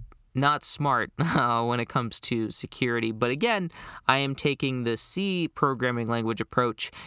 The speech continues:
and assume that you know what you're doing and allow you to shoot yourself in the foot if you so choose to.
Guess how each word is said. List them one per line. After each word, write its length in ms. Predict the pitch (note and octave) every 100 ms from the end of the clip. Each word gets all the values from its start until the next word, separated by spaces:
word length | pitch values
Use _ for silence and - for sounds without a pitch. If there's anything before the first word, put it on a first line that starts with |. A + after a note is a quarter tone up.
| -
and 120 | A#2
assume 720 | A#2 - G#3 A#3+ F#3+ D3+ D3 -
that 160 | C3+ A#2
you 140 | C3
know 160 | C3 B2+
what 240 | B2 -
you're 80 | A#2
doing 520 | A#2+ F#3+ D#3+ C#3 C3+ - - -
and 360 | B2 B2 A#2+ G#2
allow 280 | B2 C3 C#3+
you 140 | C#3
to 60 | C3
shoot 260 | - D#3
yourself 400 | B2 C3+ C3+ B2
in 120 | B2+ A2
the 60 |
foot 360 | - D3 C#3+ - - - -
if 320 | B2+ A#2+ -
you 180 | A2+ A2
so 480 | - - A2 G#2 G2+
choose 440 | - - A#2+ A#2
to. 300 | - A#2 -